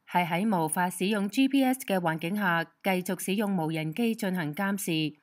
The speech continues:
目標識別同偵察、執行民用搜救任務。呢個係典型嘅軍民兩用工作，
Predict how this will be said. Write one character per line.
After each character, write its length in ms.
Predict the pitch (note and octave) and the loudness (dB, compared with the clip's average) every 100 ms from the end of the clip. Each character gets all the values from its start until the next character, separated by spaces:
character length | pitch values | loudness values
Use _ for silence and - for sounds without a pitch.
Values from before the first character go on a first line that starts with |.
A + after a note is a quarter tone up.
| _ | _
目 100 | F3+ | -4
標 260 | F3 A3+ A3 | -2 0 0
識 140 | B3 | -2
別 240 | A3+ E3+ E3+ | -2 -2 -2
同 240 | F3 D#3 | -4 -4
偵 200 | F3+ G#3 | -2 -2
察、 280 | G3+ E3+ D#3+ - _ _ | 0 2 0 -4 _ _
執 160 | - A3 | -2 0
行 140 | F#3 | 0
民 380 | E3 E3 D#3+ E3 | 0 0 0 0
用 180 | E3+ F3+ | 0 0
搜 260 | F#3 D#3+ | 0 -2
救 220 | F#3 G3+ F#3+ | 0 -2 0
任 180 | E3 | -2
務。 320 | E3 D#3 D#3+ D#3+ _ _ | 0 0 0 -4 _ _
呢 120 | C4+ | 0
個 120 | G#3+ | 2
係 180 | F#3+ F3+ | 2 2
典 220 | F3+ F#3 | 2 0
型 160 | G#3 E3+ | 0 0
嘅 240 | G3+ G3 | 0 0
軍 200 | F#3+ B3 | 2 2
民 220 | A#3 D3+ | 2 2
兩 240 | D3+ D3+ F3 | 0 -2 -2
用 200 | E3+ E3 | -2 -4
工 180 | G3+ G3 | -4 -2
作， 340 | F#3 E3 | 2 0